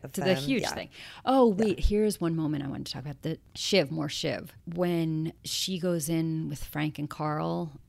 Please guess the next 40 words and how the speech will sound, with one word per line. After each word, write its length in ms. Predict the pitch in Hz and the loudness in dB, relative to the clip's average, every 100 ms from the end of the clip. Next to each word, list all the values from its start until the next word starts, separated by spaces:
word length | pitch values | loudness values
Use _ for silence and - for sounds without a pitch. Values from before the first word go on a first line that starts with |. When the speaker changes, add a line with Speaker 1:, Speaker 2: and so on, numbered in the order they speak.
| - - - - | -20 -20 -18 -4
Speaker 2:
oof, 400 | 190 151 - - | -2 -2 -6 -14
Speaker 1:
Mm-hmm. 220 | 135 143 131 | -14 -12 -10
Speaker 2:
that 200 | 143 87 | -10 -8
was 160 | 139 - | -8 -10
a, 140 | 151 - - - - - | -12 -20 -20 -20 -20 -10
that 200 | 143 151 | -8 -6
Speaker 1:
Ooh. 20 | |
Speaker 2:
was 140 | 147 | -6
a 40 | - | -8
tough 260 | - - | -10 -10
scene 240 | - - - | -10 -10 -10
to 80 | - | -10
swallow. 520 | - - - - 147 - - - - | -10 -12 -12 -12 -14 -18 -20 -20 -10
When 140 | 160 170 | -2 2
Speaker 1:
Mm. 20 | |
Speaker 2:
they're 180 | 165 160 | 2 0
having 400 | 139 147 156 143 | 0 -2 -2 -4
lunch 560 | 151 156 156 151 - | -2 -2 -2 -2 -6
and 80 | 147 | -4
he's 120 | 143 - | -4 -4
got 160 | 143 | -6
his 280 | 139 143 - - - | -4 -6 -8 -12 -6
napkin 640 | 147 139 131 - - 147 | -2 0 -2 -6 -4 -4
tucked 380 | 139 - - - | -4 -8 -12 -10
into 340 | 156 156 - 135 | -8 -8 -8 -8
his 520 | 101 - - - - - - - - - | -10 -10 -10 -10 -12 -18 -20 -20 -20 -14
shirt 440 | - - 160 151 | -8 -4 -2 -2
and 100 | 151 | -2
these 140 | 151 | -4
two 400 | - - 180 160 | -4 -2 -2 -4
old 320 | - 165 160 143 | -2 0 0 -2
white 360 | 147 156 - | 0 0 -2
guys, 600 | - 143 139 151 156 156 | -4 -2 0 0 -2 -2
and 160 | 143 147 | -2 -2
she's 320 | - 165 143 | -2 -4 -4
like, 180 | 151 143 | -6 -4
"Hey, 180 | 226 226 | -4 -4
keep 260 | - 202 - | -6 -8 -4
me 100 | 160 | -4
updated." 560 | 180 - 123 - - | -4 -6 -8 -8 -10